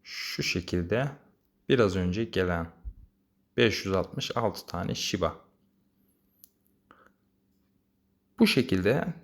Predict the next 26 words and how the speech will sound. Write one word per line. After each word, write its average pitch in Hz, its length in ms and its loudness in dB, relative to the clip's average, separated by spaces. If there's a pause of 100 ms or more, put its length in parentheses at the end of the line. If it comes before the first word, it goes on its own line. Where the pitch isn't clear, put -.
ne 202 160 6
kadar - 680 2 (280)
oynarsanız 113 680 2 (120)
o 143 100 4
kadar 120 320 -2
para 107 200 0
kazanabilirsiniz. 92 1120 0 (800)
Ya, - 280 -6 (640)
biraz 139 220 10
önce 107 180 6
gördüğünüz 101 480 4
iki 131 240 -4
yüz 101 80 2
iki 107 160 -2
yüz 104 100 0
elli 101 200 0
puanı 98 240 -4
sadece 98 420 -2
dakikalar 98 520 0
içerisinde, - 460 -4
bir - 80 2
iki - 220 -6
da-, - 360 -10
dakikanın 113 640 2
içerisinde 107 560 -6
kazandık. 87 680 0